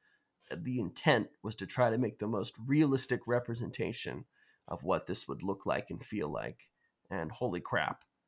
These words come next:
I mean, I think they did. There were moments in the theater where you could hear a pin drop, and then there were moments where I was like, "Everyone in the theaters adjacent to us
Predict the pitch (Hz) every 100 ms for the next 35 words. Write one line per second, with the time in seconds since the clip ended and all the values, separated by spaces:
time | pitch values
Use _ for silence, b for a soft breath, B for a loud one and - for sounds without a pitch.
0 | _ - 113 120 107 120 113 - 80 65
1 | 65 58 - _ _ - 113 113 123 120
2 | 113 117 110 - 139 131 123 123 123 b
3 | b _ 113 117 123 120 - 135 127 120
4 | 113 - - - 151 131 120 123 120 120
5 | _ _ _ - 127 127 117 117 123 120
6 | 117 - 110 107 107 117 107 107 - 156
7 | 156 156 156 156 139 - 147 147 143 131
8 | 113 123 123 107 87 127 127 120 120